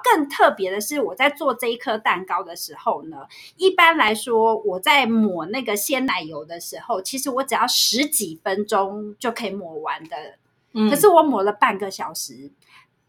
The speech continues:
Speaker 1: 怎么抹都抹不平哦。然后我抹左边右边就塌了，就是可能上半部也塌了，就是怎么抹都抹不平。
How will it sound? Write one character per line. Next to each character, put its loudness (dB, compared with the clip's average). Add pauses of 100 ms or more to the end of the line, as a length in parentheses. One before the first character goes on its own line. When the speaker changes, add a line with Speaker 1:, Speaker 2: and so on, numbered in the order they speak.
(240)
Speaker 1:
怎 0
么 6
抹 2
都 4
抹 4
不 -6
平 -4
哦。 0 (220)
然 4
后 2
我 0
抹 2
左 -2
边 -2
右 2
边 -2
就 -4
塌 -2
了， -6
就 -6
是 -4
可 -10
能 -12
上 0
半 0
部 -8
也 -12
塌 -8
了， -12
就 -6
是 -2 (120)
怎 0
么 -2
抹 0
都 0
抹 0
不 -10
平。 -10